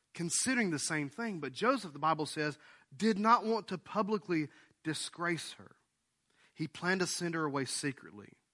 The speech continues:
But when he had considered this, behold, an angel of the Lord appeared to him in a dream, saying, "Joseph, son of David,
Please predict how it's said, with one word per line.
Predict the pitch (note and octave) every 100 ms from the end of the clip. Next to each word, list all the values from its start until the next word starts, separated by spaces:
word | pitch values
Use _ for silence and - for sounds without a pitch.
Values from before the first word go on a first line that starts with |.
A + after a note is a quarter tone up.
| _ _ _ _ _ _ -
But | E3
when | G3
he | G#3+
had | G3
considered | F3 - - C#4 F#3
this, | C3+ B2 B2 -
behold, | C3+ C3 G3+ F#3
an | E3
angel | G3 F#3+
of | F#3+
the | D#3+
Lord | D3+ E3
appeared | C#3 - G3
to | E3
him | D#3+
in | D#3
a | D3
dream, | C3+ B2 G3 A3 C#3+ A2+
saying, | - B2 A#2 - _ - - _
"Joseph, | - D#3+ G#3 E3 C3+
son | - F3 F3
of | D3
David, | D#3+ D#3+ B2